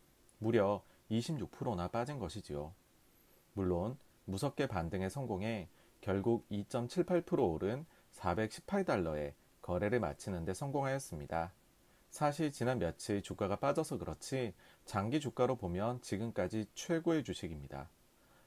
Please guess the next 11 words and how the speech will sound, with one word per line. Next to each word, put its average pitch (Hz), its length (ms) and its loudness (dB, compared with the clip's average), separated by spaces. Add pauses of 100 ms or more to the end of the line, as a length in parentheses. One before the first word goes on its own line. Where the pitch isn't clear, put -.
(140)
연초 117 360 2
이후 143 140 4
상승률이 151 560 -2
사백 82 420 -4
프로, - 300 -6 (420)
최근 170 380 2
일 139 100 -2
년 139 140 2
상승률이 131 640 -2 (320)
팔백십일 180 680 4
프로에 135 520 0